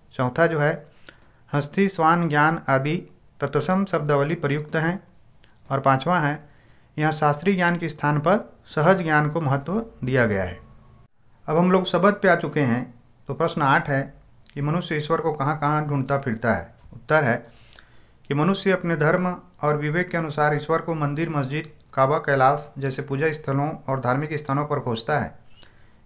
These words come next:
ईश्वर को योग साधना और संन्यास वैराग्य से भी पाने का प्रयास करता है। तो देखिए, कबीर के अनुसार मनुष्य जो है ना, जिस धर्म में पैदा होता है और जिस प्रकार से उसका विवेक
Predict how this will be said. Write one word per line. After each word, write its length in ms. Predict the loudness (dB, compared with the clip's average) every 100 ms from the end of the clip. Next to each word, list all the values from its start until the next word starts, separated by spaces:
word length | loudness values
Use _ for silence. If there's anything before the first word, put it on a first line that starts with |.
| -8
ईश्वर 280 | -2 0 2
को 120 | 0
योग 220 | -2 -2
साधना 560 | 2 2 2 -2 -4 -12 -2
और 180 | 0 0
संन्यास 440 | 0 -2 2 0
वैराग्य 460 | 2 4 4 4 0
से 140 | -4
भी 160 | -4 -4
पाने 260 | -2 0 0
का 120 | -2
प्रयास 340 | 2 2 2
करता 300 | 0 -4 -4
है। 260 | -10 -10 -20 -20 -14
तो 60 | -4
देखिए, 280 | -4 -2 -4
कबीर 280 | -4 -4 -4
के 100 | -4
अनुसार 480 | 0 0 -2 -4 -20 -20 -20 -20 -20 -8 -2
मनुष्य 360 | 0 2 2
जो 120 | 2 2
है 80 |
ना, 240 | 0 -2 -4 -18 -10
जिस 200 | -6 -2
धर्म 160 | 0 0
में 160 | -2
पैदा 200 | 0 0
होता 400 | 0 0 0 0
है 200 | -2 -6 -8
और 60 | -6
जिस 160 | -6
प्रकार 300 | -4 0 0
से 120 | -2
उसका 220 | -6 -4 -2
विवेक 400 | 0 0 -2